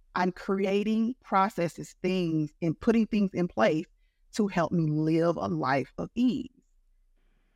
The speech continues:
Hence the example of the couch. Hence the example of I put certain measures in place in terms of, like, cleaning and keeping my, my place clean. I don't do a, you know, like, old school granny used to wake you up, or mama wake you up at the crack of dawn on, like, a Saturday.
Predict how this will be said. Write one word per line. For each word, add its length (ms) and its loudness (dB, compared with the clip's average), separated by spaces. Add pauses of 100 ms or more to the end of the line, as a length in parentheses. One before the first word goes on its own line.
(380)
Hence 260 0
the 80 2
example 400 -2
of 120 0
the 80 -2
couch. 500 -2 (500)
Hence 240 2
the 100 0
example 440 0
of 100 2
I 160 0
put 320 -2
certain 440 -2 (420)
measures 460 2
in 100 0
place 280 0
in 100 -2
terms 260 -2
of, 80 -4
like, 220 0
cleaning 440 0
and 100 -2
keeping 280 -4
my, 180 -2
my 160 -2
place 280 -4
clean. 240 -2
I 100 0
don't 260 0
do 260 0
a, 240 0 (640)
you 140 2
know, 200 4
like, 180 0
old 220 2
school 340 2
granny 340 2
used 140 -4
to 40 -2
wake 200 2
you 80 2
up, 60 -2
or 60 -2
mama 200 2
wake 200 0
you 80 0
up 80 -8
at 60 -10
the 60 -12
crack 260 -4
of 80 -4
dawn 260 0
on, 100 -2
like, 140 -6
a 40 -18
Saturday. 540 -2